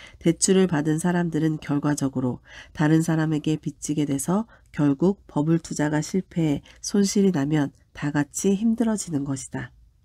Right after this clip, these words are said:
은행 대출이 확대되면 확대될수록 버블에 투자될 수 있는 돈 자체가 시장에 많이 돌게 되고 결국 버블에 투자하는 사람이 많아져 버블 자산의 가격은 높아진다.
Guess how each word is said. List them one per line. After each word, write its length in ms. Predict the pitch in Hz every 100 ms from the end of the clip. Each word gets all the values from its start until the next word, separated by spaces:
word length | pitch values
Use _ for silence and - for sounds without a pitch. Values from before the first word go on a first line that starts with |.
| _ _ _ _ _ _ - _ - - - -
은행 260 | 175 190 190
대출이 440 | 160 - 175 175
확대되면 760 | 190 202 202 185 147 156 151 131 - _
확대될수록 960 | 196 185 202 190 156 - - 160 143
버블에 400 | - 151 160 151
투자될 460 | 151 - 202 190 180
수 160 | - 165
있는 240 | 151 147
돈 240 | - 156
자체가 720 | 151 139 - - 151 139 127 - - -
시장에 440 | - 185 180 190
많이 280 | 147 139 143
돌게 320 | 147 147 151
되고 440 | 135 127 143 127 - _ - - -
결국 520 | 156 151 175 220 -
버블에 360 | - 160 170
투자하는 480 | 170 - 202 190 185
사람이 400 | 185 196 185 190
많아져 600 | 165 131 135 131 147 117 - - -
버블 300 | - 156 165
자산의 460 | 160 143 143 151 156
가격은 640 | - 151 139 135 175 196 -
높아진다. 760 | 147 - 170 - 147 110 -